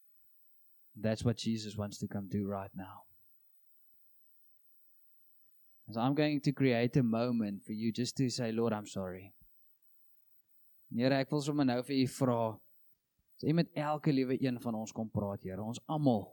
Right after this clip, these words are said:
almal wat hier sit, ek hoef nie eens te vra wie wil respond nie, Here, want ons almal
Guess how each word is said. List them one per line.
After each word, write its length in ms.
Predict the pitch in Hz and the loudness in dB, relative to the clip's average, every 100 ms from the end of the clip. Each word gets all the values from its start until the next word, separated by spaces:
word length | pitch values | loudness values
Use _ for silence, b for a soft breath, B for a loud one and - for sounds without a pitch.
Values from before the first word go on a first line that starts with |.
| _ | _
almal 280 | 170 175 156 | 8 10 10
wat 160 | 131 120 | 8 4
hier 120 | 113 | 0
sit, 240 | 104 92 | 0 -4
ek 120 | 110 | -4
hoef 120 | 127 143 | -2 2
nie 80 | |
eens 120 | 156 143 | 2 2
te 80 | 135 | -2
vra 380 | - 151 139 131 | 0 0 0 -4
wie 120 | 120 | -4
wil 140 | 123 120 | -2 -2
respond 460 | 117 - 120 117 | -2 -2 0 0
nie, 120 | 113 110 | -4 -4
Here, 220 | 110 113 | -4 -4
want 180 | 113 113 | -4 -6
ons 80 | - | -6
almal 380 | 143 143 139 | -4 0 0